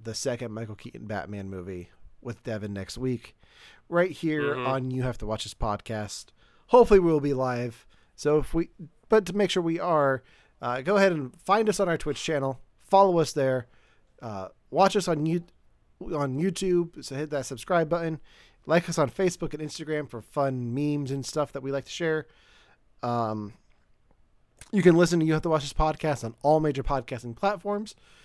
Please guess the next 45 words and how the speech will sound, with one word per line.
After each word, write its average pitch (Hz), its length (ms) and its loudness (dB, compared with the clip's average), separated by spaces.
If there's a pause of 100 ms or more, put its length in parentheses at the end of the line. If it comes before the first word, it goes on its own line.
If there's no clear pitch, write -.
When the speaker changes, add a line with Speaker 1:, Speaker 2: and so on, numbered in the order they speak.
(120)
Speaker 1:
including 113 240 -12
Spotify, 175 520 2
Apple 143 220 -6
Music, 147 400 -6
and 117 280 -4
Pandora, 165 840 4
because 127 720 -2 (680)
I 147 140 4
always 226 240 6
forget 214 360 2
that 139 120 2
we're 135 180 2
on 160 140 4
Pandora, 147 640 2
and 104 80 -6
it 117 100 -8
seems 139 240 -6
very 156 260 0
fitting 156 340 -2
to 139 80 0
w-, 123 280 -4
listen 139 520 -4 (300)
to 139 200 2
the 120 240 -6
Avatar 160 420 0
episode 110 320 -10
on 113 200 -8
Pandora. 113 500 -6
So - 100 -14
if 117 140 -16
you're 135 80 0
there, 147 400 2 (540)
sh-, - 100 -20 (320)
drop 196 240 0
us 196 100 -4
a, 196 140 2 (160)
drop 175 240 -4
us - 100 -6
a 185 40 -8
message 180 340 -6
on 147 120 -2
our, 147 160 -8
on 143 200 -6
our 131 160 -4
Facebook. 98 400 -8